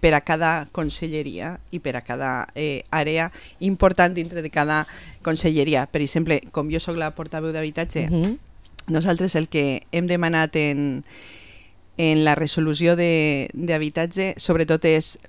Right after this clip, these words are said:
Speaker 1: posar totes les mesures necessàries per ampliar el parc públic d'habitatge, és primordial, primordial,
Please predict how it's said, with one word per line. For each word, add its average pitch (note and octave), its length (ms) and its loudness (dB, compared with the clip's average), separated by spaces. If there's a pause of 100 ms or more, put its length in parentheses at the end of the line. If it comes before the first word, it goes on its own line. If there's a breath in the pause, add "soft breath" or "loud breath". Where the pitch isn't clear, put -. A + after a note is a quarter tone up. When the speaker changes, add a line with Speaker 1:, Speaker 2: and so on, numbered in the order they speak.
(120)
Speaker 1:
posar E3 280 2
totes E3+ 200 0
les F3 160 -2
mesures E3+ 420 0
necessàries E3 840 -4
per G3+ 160 6
ampliar F3 460 4
el G3 140 2
parc F#3+ 300 0
públic F#3+ 300 -2
d'habitatge, F3+ 560 -4 (400 loud breath)
és C#4 300 2 (180)
primordial, C#3+ 720 -2 (340)
primordial, E3 680 4